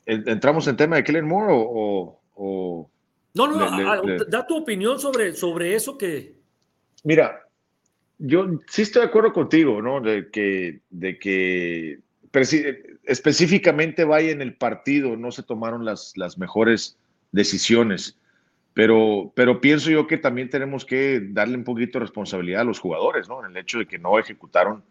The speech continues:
Speaker 1: en el campo. Ahorita mismo tú lo mencionas, telegrafió el pase. Bueno, pues, ¿quién lo telegrafió? Dak Prescott. La decisión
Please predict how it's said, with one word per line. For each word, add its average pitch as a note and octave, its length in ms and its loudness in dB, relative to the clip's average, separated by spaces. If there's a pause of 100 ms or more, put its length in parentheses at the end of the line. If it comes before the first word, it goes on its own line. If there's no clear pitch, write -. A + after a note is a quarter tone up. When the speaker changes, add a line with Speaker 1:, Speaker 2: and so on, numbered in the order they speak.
(260)
Speaker 1:
en F2+ 100 -2
el E2+ 120 -4
campo. D3+ 260 4
Ahorita A#2 220 4
mismo A2+ 320 -2
tú G#2+ 100 -2
lo G#2+ 100 0
mencionas, G2+ 520 -6
telegrafió G2+ 640 2
el A2 120 0
pase. A#2 260 -2
Bueno, A2+ 180 -6
pues, - 160 -16
¿quién A2 140 -6
lo A2+ 80 -10
telegrafió? F#2 520 -4
Dak G2 220 -4
Prescott. G#2+ 380 -2 (600)
La F2+ 120 4
decisión G#2+ 640 0